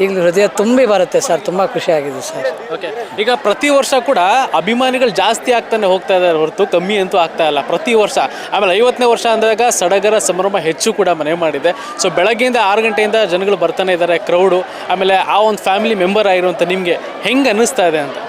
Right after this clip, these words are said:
Speaker 1: ಸರ್, ನೆನ್ನೆ ಸಾಯಂಕಾಲನೂ ನಾನಿದ್ದೆ. ನೆನ್ನೆ ಸಂಡೇ ಆಗಿದ್ದರಿಂದ ನೆನ್ನೆನೂ ತುಂಬ ಜನ ಇದ್ದರು.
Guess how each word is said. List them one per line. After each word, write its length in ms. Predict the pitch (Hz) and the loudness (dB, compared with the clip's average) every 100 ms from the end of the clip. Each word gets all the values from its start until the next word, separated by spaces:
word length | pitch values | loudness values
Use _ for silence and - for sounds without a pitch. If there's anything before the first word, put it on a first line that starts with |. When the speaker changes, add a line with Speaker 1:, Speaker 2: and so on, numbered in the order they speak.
| - - - - - | -12 -12 -12 -12 -8
Speaker 1:
ಸರ್, 180 | - 254 | -2 0
ನೆನ್ನೆ 300 | 240 240 254 | 0 0 0
ಸಾಯಂಕಾಲನೂ 680 | 240 226 269 285 277 262 262 | 0 0 0 0 2 2 2
ನಾನಿದ್ದೆ. 420 | 233 214 196 196 | 0 -2 0 0
ನೆನ್ನೆ 200 | 202 208 | 0 -2
ಸಂಡೇ 280 | 202 208 220 | -2 -2 0
ಆಗಿದ್ದರಿಂದ 380 | 247 226 233 220 | 0 0 -2 -2
ನೆನ್ನೆನೂ 360 | 196 247 269 | -2 0 0
ತುಂಬ 260 | 254 220 220 | 0 0 0
ಜನ 220 | 196 185 | 0 0
ಇದ್ದರು. 580 | 185 170 160 180 - - | -2 -2 0 -2 -2 -12